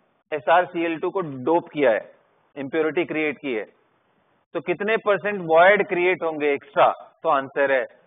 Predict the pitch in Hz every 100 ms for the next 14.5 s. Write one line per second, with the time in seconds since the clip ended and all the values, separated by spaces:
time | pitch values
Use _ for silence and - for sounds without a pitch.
0 | _ 143 143 139 180 190 185 220 - _
1 | _ 123 143 180 175 185 180 190 165 -
2 | _ _ _ _ 170 165 170 214 190 185
3 | 196 185 160 - 180 - 202 208 190 175
4 | 175 180 175 175 156 - 147 143 _ 185
5 | 175 147 151 156 - 175 196 196 202 190
6 | 180 170 - _ _ 160 175 185 175 190
7 | 208 214 208 214 202 196 170 156 156 139
8 | 147 160 180 196 196 196 190 180 _ _
9 | _ _ _ _ _ _ _ _ _ _
10 | _ 139 175 185 180 208 240 220 190 -
11 | - _ _ 190 - 175 170 214 208 196
12 | 175 185 220 175 165 208 226 - 185 175
13 | 175 185 180 160 160 - 175 170 156 151
14 | - 156 175 - 190